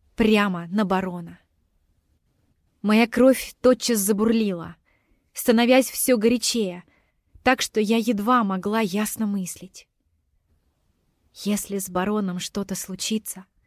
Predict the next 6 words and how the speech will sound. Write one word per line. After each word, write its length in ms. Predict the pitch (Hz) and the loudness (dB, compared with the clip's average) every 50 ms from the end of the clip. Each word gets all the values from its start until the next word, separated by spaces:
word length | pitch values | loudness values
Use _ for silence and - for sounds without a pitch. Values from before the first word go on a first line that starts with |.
| _ _ _ _ _ _ _ _ _ _ _ | _ _ _ _ _ _ _ _ _ _ _
я 240 | - 226 202 262 262 | -2 2 4 4 4
немедленно 680 | 247 247 247 240 240 240 247 247 226 180 175 175 175 175 | 6 4 4 4 4 4 4 2 2 0 -2 -6 -8 -4
должна 480 | 175 185 190 202 170 196 208 220 220 | -2 0 0 0 0 0 2 2 0
буду 220 | 220 190 214 196 196 | 0 -2 -2 -4 -4
спрятать 520 | - - - 196 185 180 180 196 190 - | -6 -4 -2 -2 -2 0 -2 -6 -8 -6
Лео. 380 | 196 180 180 175 170 175 175 | -6 -6 -6 -6 -8 -12 -14